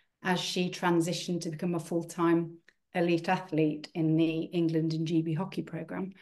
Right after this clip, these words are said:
and has now transitioned out the other side.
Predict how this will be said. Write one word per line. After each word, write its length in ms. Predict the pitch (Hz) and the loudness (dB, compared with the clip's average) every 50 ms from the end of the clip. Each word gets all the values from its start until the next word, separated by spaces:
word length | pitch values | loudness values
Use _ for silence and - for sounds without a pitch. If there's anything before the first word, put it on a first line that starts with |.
| - - - - - _ - | -20 -20 -20 -20 -20 _ -2
and 280 | 185 170 170 156 156 - - | 2 2 2 2 0 -2 -2
has 200 | 165 160 156 156 | 0 0 2 2
now 240 | 175 165 160 156 156 | 2 2 2 2 0
transitioned 640 | 156 - - 165 160 156 156 160 151 - - 165 165 | 0 0 2 4 4 4 4 2 0 0 -2 -2 -2
out 180 | 170 160 - - | -2 -2 -2 -2
the 100 | 185 160 | -2 -2
other 140 | 160 170 156 | -2 -2 -4
side. 480 | 156 - - 170 165 160 170 180 165 | -4 -2 0 2 2 2 0 -2 -4